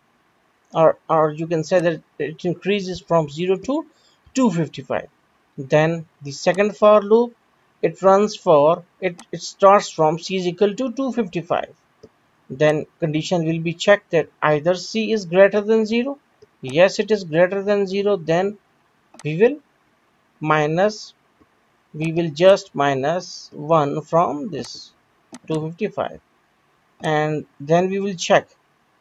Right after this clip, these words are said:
that either C is greater than zero. Then if condition is true, then we will move to the next line, that is analog write L E D underscore pin underscore one, comma,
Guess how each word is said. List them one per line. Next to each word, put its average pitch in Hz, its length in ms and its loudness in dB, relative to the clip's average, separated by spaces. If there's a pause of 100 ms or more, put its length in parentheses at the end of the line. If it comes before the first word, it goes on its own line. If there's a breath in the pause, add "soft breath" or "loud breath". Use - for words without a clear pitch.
(120)
that 156 240 -10
either 180 360 2
C 185 260 -8
is 156 220 -4 (260)
greater 151 400 0
than 220 340 0 (460)
zero. 208 460 0 (340)
Then 175 220 4
if 185 160 -4
condition 175 420 0
is 180 160 -4
true, 196 240 -4
then 156 220 0
we 165 120 -8
will 240 200 -2 (360 soft breath)
move 165 300 -2
to 202 80 -10
the 247 140 -4
next 175 400 0
line, - 180 -12 (220)
that 143 160 -10
is 139 100 -10
analog 175 500 2
write 147 400 2
L 160 180 0
E - 20 -6
D 160 160 -2
underscore 156 540 -4
pin 160 280 -2
underscore 156 500 -2
one, 135 440 -6
comma, 214 340 -2